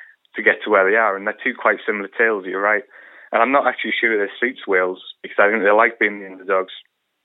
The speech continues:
And I think they'll struggle playing against a team who sits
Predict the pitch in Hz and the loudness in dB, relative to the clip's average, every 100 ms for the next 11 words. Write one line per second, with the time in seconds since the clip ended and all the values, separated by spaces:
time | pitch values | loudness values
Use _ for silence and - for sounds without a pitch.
0 | _ _ _ - 110 113 123 117 107 - | _ _ _ -4 0 0 -2 -6 -8 -6
1 | - 117 107 98 92 _ _ _ _ - | -4 -2 0 0 -4 _ _ _ _ -20
2 | - _ 135 120 110 - 107 120 107 104 | -20 _ 0 2 0 -2 -8 -8 -6 -8
3 | 104 - | -4 -4